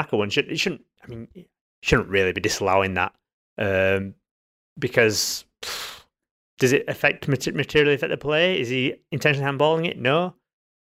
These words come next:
It's just a bit ridiculous, really. Um,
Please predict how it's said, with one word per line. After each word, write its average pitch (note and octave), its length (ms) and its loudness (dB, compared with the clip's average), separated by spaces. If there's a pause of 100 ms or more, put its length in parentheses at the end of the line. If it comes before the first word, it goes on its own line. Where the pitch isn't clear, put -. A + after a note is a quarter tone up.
It's C#3+ 180 -2
just - 180 -2
a - 60 -10
bit - 120 -10
ridiculous, F#2 540 -6
really. F#2+ 280 -6 (340)
Um, G2 600 0